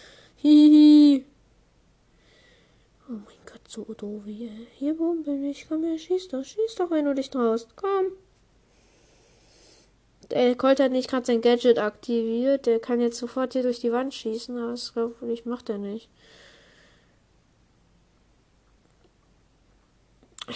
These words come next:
Ist der los? Komm, mach's doch. Ich hätte sowieso am längsten überleben.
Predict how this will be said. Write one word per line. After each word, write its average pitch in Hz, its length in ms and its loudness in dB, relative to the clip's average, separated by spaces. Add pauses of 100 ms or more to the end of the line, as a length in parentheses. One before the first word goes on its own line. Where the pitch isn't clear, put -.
Ist - 160 -8
der 220 100 -2
los? 277 460 0
Komm, 330 460 -2
mach's 349 340 -4
doch. 240 680 -2 (880)
Ich - 100 -12
hätte 262 200 4
sowieso 311 220 8
am 320 160 8
längsten 233 420 2
überleben. 202 680 0